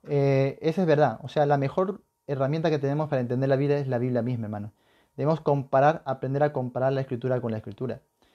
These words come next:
O sea, las herramientas, cuando uno dice, "Pastor, deme herramientas", uno piensa que le va a dar, "Ah, cómprate el libro tal, de tal autor, con el comentario tal, eh, el manual tal, ¿no? Eh, el auxiliar tal".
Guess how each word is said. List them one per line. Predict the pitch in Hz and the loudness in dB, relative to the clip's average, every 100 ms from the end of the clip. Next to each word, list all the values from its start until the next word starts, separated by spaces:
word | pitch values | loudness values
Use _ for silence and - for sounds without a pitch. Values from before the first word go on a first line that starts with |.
| _ _ | _ _
O | |
sea, | 143 131 | 0 0
las | 139 135 | 2 2
herramientas, | 147 135 160 202 220 226 - _ | 2 2 2 2 2 2 -6 _
cuando | _ 139 156 | _ -2 0
uno | |
dice, | 175 170 | 0 0
"Pastor, | 151 151 185 | -2 0 0
deme | 180 185 | 2 2
herramientas", | 170 156 165 156 160 | 2 0 0 -2 -2
uno | 147 151 | -2 -2
piensa | 147 147 | -2 -2
que | 135 | 0
le | |
va | 131 | 2
a | 131 | 0
dar, | 123 | -2
"Ah, | 139 151 143 131 | -2 0 0 -4
cómprate | 139 147 147 143 | -8 -2 0 0
el | |
libro | 131 135 123 | 2 2 2
tal, | 143 143 143 | 2 2 2
de | 127 | 0
tal | 127 | -2
autor, | 123 117 131 131 131 131 | -2 -2 -2 0 0 0
con | 123 120 | -4 -6
el | 120 | -4
comentario | 120 117 123 120 | -2 -2 -2 -2
tal, | 117 135 135 131 127 - - _ - | -2 -2 0 -4 -6 -18 -20 _ -6
eh, | 117 113 110 110 - | -4 -2 -2 -4 -4
el | 123 | -2
manual | 123 123 127 120 | 0 2 0 0
tal, | 131 139 139 131 123 | -2 0 2 0 -2
¿no? | 120 127 | -4 -4
Eh, | 113 113 _ _ _ _ _ _ | -6 -8 _ _ _ _ _ _
el | 127 123 | -2 -2
auxiliar | 120 123 123 123 | -2 -2 0 0
tal". | 120 135 127 | 0 -2 -2